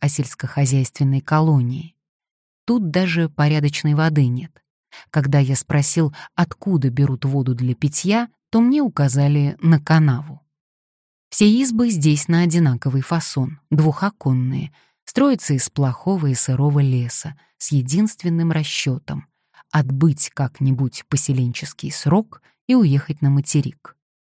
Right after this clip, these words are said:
Контроля над постройками со стороны администрации нет, вероятно, по той причине, что между чиновниками нет ни одного,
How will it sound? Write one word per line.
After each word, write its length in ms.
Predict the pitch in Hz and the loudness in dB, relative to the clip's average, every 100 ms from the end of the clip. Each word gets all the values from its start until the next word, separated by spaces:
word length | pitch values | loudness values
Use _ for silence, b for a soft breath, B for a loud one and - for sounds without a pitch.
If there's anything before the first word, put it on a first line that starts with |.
| _ - | _ -4
Контроля 880 | 165 156 147 214 240 160 135 131 131 | 0 0 0 0 0 0 0 -2 -6
над 300 | 190 139 - - | -2 -4 -4 -4
постройками 760 | 143 - - 214 214 - 143 135 | -4 -2 -2 0 0 0 -2 -2
со 140 | 143 | -4
стороны 400 | - 147 151 196 | -6 -4 -2 -2
администрации 1080 | 160 143 143 135 - 160 160 151 - 160 151 | -2 0 0 0 -4 -4 -4 -4 -4 -2 -2
нет, 420 | 156 190 233 - - | -2 -2 -4 -6 -8
вероятно, 540 | 160 175 190 202 170 | -2 -2 -2 -4 -4
по 120 | 170 | -4
той 160 | 170 156 | -4 -4
причине, 640 | 147 156 - 247 220 135 120 B B | -4 -4 -2 -2 0 -2 -4 B B
что 220 | B - 160 | B -2 0
между 420 | 175 156 143 143 | 2 0 0 -2
чиновниками 800 | - 147 185 190 156 147 143 143 | -2 -2 0 0 -4 -2 -2 0
нет 460 | 143 156 165 120 135 | 0 0 0 -2 -2
ни 140 | 131 | -2
одного, 560 | 127 139 135 147 220 | -2 -2 -2 -2 -4